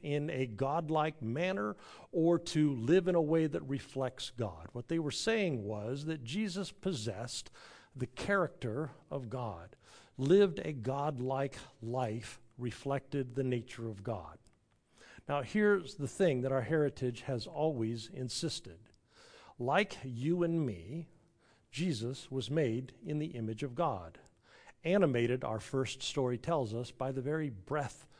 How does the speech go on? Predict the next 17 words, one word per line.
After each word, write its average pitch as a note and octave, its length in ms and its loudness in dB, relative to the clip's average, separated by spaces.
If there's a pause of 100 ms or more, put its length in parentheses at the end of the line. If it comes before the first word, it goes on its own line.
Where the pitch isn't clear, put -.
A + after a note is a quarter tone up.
(260)
of A2 360 -2
God. G2+ 500 -8 (500)
And A#2 220 -2
that, F3+ 480 2 (180)
our G#2 200 -8
meaning-making F3 800 0
narrative D#3+ 520 -2
tells D#3 360 -2
us, A2 320 -6
is E3 280 0
the F3 100 -2
defining E3 720 -2
nature D#3+ 440 -2 (140)
of C#3 600 -6 (720)
being A2+ 520 -4 (440)
human. - 460 -8 (920)
Carriers F3 640 4